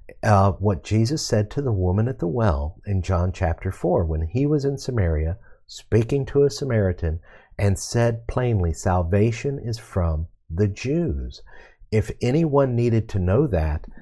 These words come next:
even more so than the Gentiles would be the Samaritans.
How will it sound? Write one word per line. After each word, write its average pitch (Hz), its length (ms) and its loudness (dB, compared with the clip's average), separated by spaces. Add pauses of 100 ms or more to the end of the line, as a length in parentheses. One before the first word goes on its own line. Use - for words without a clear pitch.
(160)
even 143 360 2
more 131 300 4
so 135 280 0
than 107 240 4
the 95 100 2
Gentiles 104 680 0
would 90 280 -2
be 147 360 2
the 127 160 0
Samaritans. 107 920 0